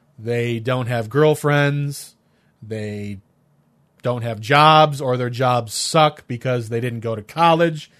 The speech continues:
because they played games all the time, and gamers are mad at the games for doing that to them. How, how dare the games?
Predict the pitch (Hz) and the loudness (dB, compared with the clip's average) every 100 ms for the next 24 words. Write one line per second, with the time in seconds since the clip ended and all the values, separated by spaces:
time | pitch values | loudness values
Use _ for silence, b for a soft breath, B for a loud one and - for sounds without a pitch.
0 | _ _ 120 123 - 110 - 107 110 175 | _ _ -6 -4 -4 -8 -10 -6 4 6
1 | 180 165 160 160 156 160 160 156 156 147 | 6 4 4 4 0 0 2 0 -2 -8
2 | _ _ _ _ - 143 147 147 143 139 | _ _ _ _ -8 -2 2 2 2 2
3 | 156 170 165 151 135 139 135 135 131 127 | 2 4 2 0 0 2 4 2 0 -2
4 | 120 123 139 147 151 151 139 139 135 135 | -4 -6 0 2 2 2 0 -2 -2 -6
5 | 120 165 202 120 87 - - _ _ _ | 2 4 4 2 -4 -18 -20 _ _ _
6 | _ _ _ _ - 131 135 170 147 113 | _ _ _ _ -8 -2 2 2 2 -2
7 | 104 113 82 60 _ _ - 131 131 123 | -8 -14 -16 -20 _ _ 0 2 2 -2
8 | _ _ - 147 147 151 131 123 147 135 | _ _ 2 2 4 2 0 2 2 2
9 | 95 80 - - | -4 -16 -20 -20